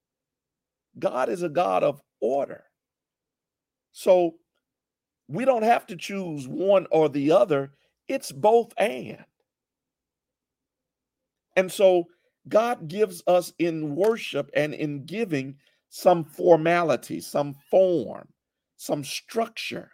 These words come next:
some instructions about giving. And one of the instructions is that it ought to be done regularly.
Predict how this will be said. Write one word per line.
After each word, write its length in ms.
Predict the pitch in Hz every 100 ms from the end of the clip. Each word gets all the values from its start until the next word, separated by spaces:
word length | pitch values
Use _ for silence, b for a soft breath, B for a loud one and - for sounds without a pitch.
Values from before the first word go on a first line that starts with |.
| _ _ _ _ _
some 300 | - 175 160
instructions 1400 | 175 170 - - - - - 254 277 - - _ - - _ _ _ _ _ _ _ _ -
about 500 | 160 151 196 202 160
giving. 420 | 196 240 120 98 _ _ _ _ _ _ _ _ _ _ _ _ _ _ _ _ _ _ _ -
And 220 | 151 165
one 240 | 185 269 294
of 140 | 247
the 140 | 180
instructions 880 | 202 202 - 226 - - 90 - - _ _ _ _ _ _ _ _ _ _ -
is 100 | 214
that 140 | 247
it 100 | 233
ought 160 | 240 262
to 80 | 240
be 140 | 226
done 580 | 190 208 190 160 175 180 _ _ _ _ _ _ _ _
regularly. 840 | 123 165 170 120 98 95 - -